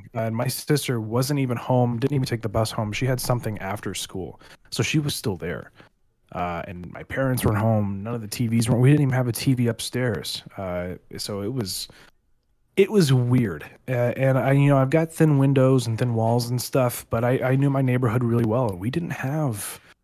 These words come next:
you know, no one, no one was, no one was around.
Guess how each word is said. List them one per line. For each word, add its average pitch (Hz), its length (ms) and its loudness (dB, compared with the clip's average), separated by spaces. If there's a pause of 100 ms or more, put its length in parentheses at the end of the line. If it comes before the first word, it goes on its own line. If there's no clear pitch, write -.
(340)
you 127 120 -2
know, 139 120 2
no 131 200 6
one, 156 340 8
no 135 80 8
one 156 340 8
was, 131 560 6 (340)
no 143 120 4
one 165 120 4
was 139 160 4
around. 113 540 0